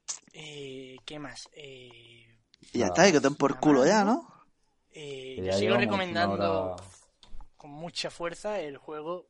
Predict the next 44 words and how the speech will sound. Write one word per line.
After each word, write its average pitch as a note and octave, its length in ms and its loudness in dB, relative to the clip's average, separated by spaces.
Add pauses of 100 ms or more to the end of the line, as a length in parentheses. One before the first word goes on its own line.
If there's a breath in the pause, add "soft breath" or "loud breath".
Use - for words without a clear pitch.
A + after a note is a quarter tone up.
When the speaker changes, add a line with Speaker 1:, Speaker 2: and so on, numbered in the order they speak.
(120)
Speaker 1:
Frames E3+ 720 -12
de D#3 280 -18 (100)
ios, - 400 -20 (160)
que D3 100 -20
es - 180 -20 (240)
muy A3 500 0
bueno. D#3 260 -6 (380)
Frames. D3+ 400 -8
Speaker 2:
¿Está - 180 0
ya D3 100 8
gratis D#3+ 360 8
o C3+ 40 4
Speaker 3:
Ah, - 20 4
Speaker 2:
todavía C#3 240 8
Speaker 3:
por A#2+ 80 4
Speaker 2:
no? G#2 180 -2
Speaker 3:
cierto, - 1040 0
nos A#2 240 2
dijeron D3+ 680 0
que B2+ 140 4
The A2 120 4
Room, D#3 440 -2 (840)
que - 80 -4
estaba A2+ 280 0
guay. E2 300 -6 (540)
Speaker 1:
Está - 220 -18
guay, - 100 -20
está - 160 -20
Speaker 2:
Es - 80 -6
Speaker 1:
guay. - 220 -6
Speaker 2:
que - 60 -10
está - 260 -4
muy A2+ 180 -2
Speaker 3:
Ahí G2 40 -2
os E2+ 60 -6 (280)
lo G2 40 -4
Speaker 2:
guapo. F2 100 -4
Speaker 3:
dejo. F2 380 -12 (600)
Speaker 1:
Eh, C#3 180 -14
bueno, C3+ 300 -8
¿vais B2 160 -8
a D3 60 -8
comprar D3+ 360 -6
Bloodborne? F#3 440 -12